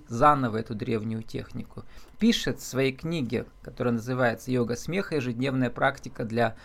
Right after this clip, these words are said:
здоровья и счастья, завоевавшая весь мир». Предисловие, а, в книге звучит, а, звучит, э, так. «Смеясь, ты меняешься, а когда ты меняешься, меняется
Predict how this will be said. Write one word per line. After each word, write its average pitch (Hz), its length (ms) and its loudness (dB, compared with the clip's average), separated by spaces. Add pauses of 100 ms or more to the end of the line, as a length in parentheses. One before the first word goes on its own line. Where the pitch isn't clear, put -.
(220)
здоровья 127 480 2
и 113 80 -2
счастья, 175 520 0
завоевавшая 113 760 -2
весь 110 280 -6
мир». 123 260 -4 (1200)
Предисловие, 127 680 -2 (680)
а, 113 380 -6
в - 80 -14
книге 117 460 -2
звучит, 107 640 -6 (880)
а, 117 560 -4
звучит, 120 500 -4 (140)
э, 113 320 0 (280)
так. - 400 0 (1160)
«Смеясь, 127 460 2
ты - 120 -10
меняешься, 202 680 0 (840)
а 123 80 -6
когда 117 260 -2
ты 110 160 -6
меняешься, 135 760 -2
меняется 120 720 -4